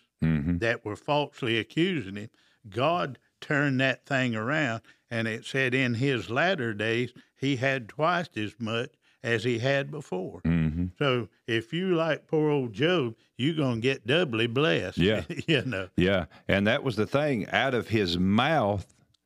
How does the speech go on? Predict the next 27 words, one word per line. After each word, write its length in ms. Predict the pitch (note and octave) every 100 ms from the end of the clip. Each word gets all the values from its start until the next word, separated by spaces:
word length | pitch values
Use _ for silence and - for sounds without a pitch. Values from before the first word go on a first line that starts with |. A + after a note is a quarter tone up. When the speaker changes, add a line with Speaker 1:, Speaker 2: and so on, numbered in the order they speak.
| _ _ _
Speaker 1:
he 220 | G2+ C3+
set 380 | C#3 - C3 A#2
in 240 | A#2 A2 G2+
motion 560 | A2+ D#3 C#3 A2 G#2 F2
what 240 | F#2+ G#2+
happened 520 | - G#2+ A2+ G#2+ G#2
to 180 | C3 D#3+
him, 200 | C3 G#2
because 420 | G2+ - A2 G#2
Speaker 2:
Exactly 280 | F#2+ - A2+
right. 260 | A#2 A#2 G2
Speaker 1:
when 180 | A2+ A2
you 200 | A2 G#2
read 240 | C3 C3
on 240 | B2 B2+ A#2+
it 140 | -
towards 260 | A#2 A#2 G2+
the 180 | A#2+
end, 160 | D3+ G#2+
he 140 | A2+
said, 340 | A2 A#2 G#2+ -
"The 160 | F#2+
thing 720 | - - C3+ C#3+ D3+ D#3 D3+ C3+ _ _ -
I 220 | G3 G3+
feared 840 | D#3 - - D#3+ B2+ F#2+ F#2 F#2 - _ _ _ _ -
the 200 | F2+ G2+
most 720 | G2 B2+ B2 E2 - -